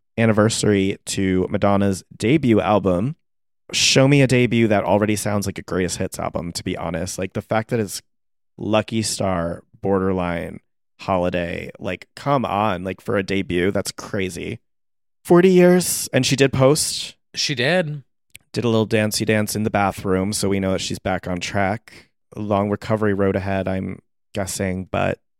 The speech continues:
Speaker 1: said that she appreciated all the love for the debut, the forty years. Crazy. Nineteen eighty-three.
Speaker 2: Wow.
Speaker 1: Not many girls have that.
Speaker 2: No.
Speaker 1: Mm-mm.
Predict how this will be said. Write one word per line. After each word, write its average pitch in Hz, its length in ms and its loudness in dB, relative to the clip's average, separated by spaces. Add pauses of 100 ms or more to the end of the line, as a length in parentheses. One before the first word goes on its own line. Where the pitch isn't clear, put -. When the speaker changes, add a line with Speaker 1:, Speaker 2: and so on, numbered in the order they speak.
(200)
Speaker 1:
said - 540 -2
that 98 120 -4
she 101 160 -4
appreciated 98 440 -4
all 95 80 0
the 98 100 -8
love 98 400 -2
for 101 320 -4 (360)
the 107 80 -8
debut, 131 520 0 (140)
the - 80 -16
forty 117 280 0
years. 123 520 0 (100)
Crazy. 92 480 -2 (460)
Nineteen 107 800 -8
eighty-three. 98 640 -8 (440)
Speaker 2:
Wow. 90 680 -4
Speaker 1:
Not - 840 -6
many 101 240 -6
girls 117 320 -4
have 135 240 -8
that. 101 260 -10 (260)
Speaker 2:
No. 110 540 -4
Speaker 1:
Mm-mm. 101 500 -12